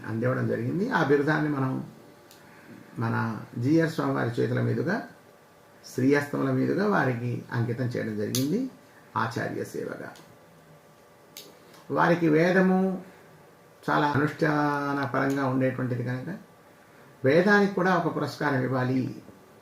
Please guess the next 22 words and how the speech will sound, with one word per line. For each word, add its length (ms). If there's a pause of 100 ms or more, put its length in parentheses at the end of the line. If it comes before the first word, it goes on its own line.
(340)
అని 320 (600)
స్వశాఖ 440
యజుర్శాఖ 600
కనుక 420 (840)
మరి 200 (260)
యజుర్వేద 420
పండితుడిగా 600
ఉన్నటువంటి 460
ఒక 120
స్వామిని 420 (100)
చూస్తే 220
బాగుంటుంది 600
అని 240 (580)
మరొక 540 (600)
రూపాన్ని 480
తీసుకొని 480 (720)
దానికి 640 (680)
మరొక 360
స్వామిని 540
ఎంపిక 460
చేయడం 200
జరిగింది. 420